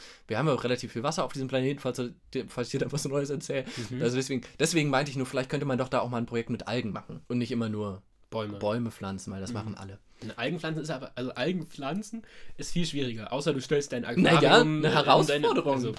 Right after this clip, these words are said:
Speaker 2: wie willst du denn Algenpflanzen?
Speaker 1: Ja, das
Speaker 2: Wie
Speaker 1: weiß ich
Speaker 2: stellst du
Speaker 1: jetzt
Speaker 2: dir
Speaker 1: auch
Speaker 2: das
Speaker 1: noch
Speaker 2: denn vor?
Speaker 1: nicht. Du machst doch Bio, <laughs> oder? Musst du doch dann wissen.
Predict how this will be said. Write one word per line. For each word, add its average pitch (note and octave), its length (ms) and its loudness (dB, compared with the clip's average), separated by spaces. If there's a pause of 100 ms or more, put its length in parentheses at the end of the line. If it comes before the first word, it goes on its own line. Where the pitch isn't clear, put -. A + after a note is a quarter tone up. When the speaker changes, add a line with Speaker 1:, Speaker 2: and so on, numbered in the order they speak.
(100)
Speaker 2:
wie C3 120 -12
willst D3 180 -6
du - 40 -14
denn B2+ 140 -8
Algenpflanzen? D3+ 580 -4
Speaker 1:
Ja, - 0 -
das D#3 80 2
Speaker 2:
Wie - 60 4
Speaker 1:
weiß E3+ 60 10
ich E3 40 4
Speaker 2:
stellst E3 40 4
du E3 120 6
Speaker 1:
jetzt D#3 80 0
Speaker 2:
dir - 20 4
Speaker 1:
auch D3+ 60 6
Speaker 2:
das D3+ 140 8
Speaker 1:
noch D3 60 4
Speaker 2:
denn C#3 120 6
vor? C#3 80 0
Speaker 1:
nicht. G#2+ 140 -10
Du D#3+ 40 0
machst C#3+ 200 0
doch G#2+ 100 -6
Bio, A2 340 -2
<laughs> G2 40 -4
oder? G2 140 0 (340)
Musst - 280 10
du F#3 140 2
doch D#3+ 160 2
dann G2 240 -8
wissen. F#2 220 -14